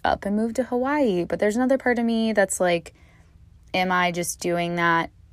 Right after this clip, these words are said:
to be with this person? Like, would I regret it as far as my own personal life journey, just doing something just f-,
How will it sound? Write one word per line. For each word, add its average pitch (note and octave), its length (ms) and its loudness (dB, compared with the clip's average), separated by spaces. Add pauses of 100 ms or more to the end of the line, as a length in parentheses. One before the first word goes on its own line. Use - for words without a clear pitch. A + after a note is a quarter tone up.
to F3+ 120 -4
be F3 160 -4
with E3+ 160 -2
this E3 180 -2
person? E3 840 -6 (1120)
Like, E3 220 -2
would E3 200 2
I E3 160 4
regret E3 460 0
it D#3+ 260 0 (440)
as E3+ 180 0
far E3 220 4
as D#3+ 140 -4
my E3 300 -2
own E3 260 -4
personal D#3+ 760 -4
life E3 360 -2
journey, E3+ 680 -6 (920)
just - 240 -6
doing E3+ 300 -2
something E3 640 -6
just - 360 -2
f-, - 120 -20